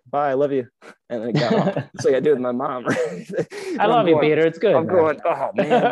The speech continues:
Speaker 1: like, do you
Speaker 2: <laughs>
Speaker 1: think that was weird? Was that odd
Speaker 2: No,
Speaker 1: that I said it to
Speaker 2: no.
Speaker 1: the, like,"
Speaker 2: No,
Speaker 1: but,
Speaker 2: it's fine.
Speaker 1: but look at us, look at us go. We did
Speaker 2: I
Speaker 1: it
Speaker 2: know,
Speaker 1: all.
Speaker 2: we're good. I'm, I'm very open to whatever. <laughs> No, don't worry about stuff like that. But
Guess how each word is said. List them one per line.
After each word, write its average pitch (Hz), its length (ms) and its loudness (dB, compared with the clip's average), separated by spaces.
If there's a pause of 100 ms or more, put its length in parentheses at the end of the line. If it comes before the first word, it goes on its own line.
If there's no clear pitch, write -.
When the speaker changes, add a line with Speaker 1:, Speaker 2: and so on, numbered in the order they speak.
Speaker 1:
like, - 160 -2
do 156 60 0
you 160 60 -4
Speaker 2:
<laughs> - 20 -6
Speaker 1:
think 175 160 -6
that 160 120 0
was 131 160 -6
weird? 170 440 -2
Was 135 140 -8
that 127 220 -10
odd 139 140 -10
Speaker 2:
No, 170 440 2
Speaker 1:
that 101 40 -4
I 98 40 -6
said 95 80 -10
it - 20 -10
to 117 80 -6
Speaker 2:
no. 104 400 -6
Speaker 1:
the, 151 120 -16
like," 123 220 -12 (260)
Speaker 2:
No, 113 160 -12
Speaker 1:
but, 95 140 -4
Speaker 2:
it's 98 140 -12
fine. 80 340 -14 (500)
Speaker 1:
but 113 240 -10
look 123 200 -8
at 117 60 -6
us, - 340 -14
look 120 100 -12
at 110 80 -12
us 107 120 -14
go. 104 340 -12
We 120 100 -16
did - 80 -12
Speaker 2:
I 160 80 -2
Speaker 1:
it 180 40 0
Speaker 2:
know, 208 160 0
Speaker 1:
all. 170 100 2
Speaker 2:
we're 165 120 2
good. 170 320 2
I'm, 214 300 0
I'm 185 280 0
very 180 200 4
open 156 340 2
to 139 60 0
whatever. 117 300 0 (400)
<laughs> 180 400 -2
No, 202 300 0
don't 175 160 2
worry 131 200 0
about 95 260 -14
stuff - 240 -20 (100)
like - 180 -20
that. 85 220 -18
But 92 180 -14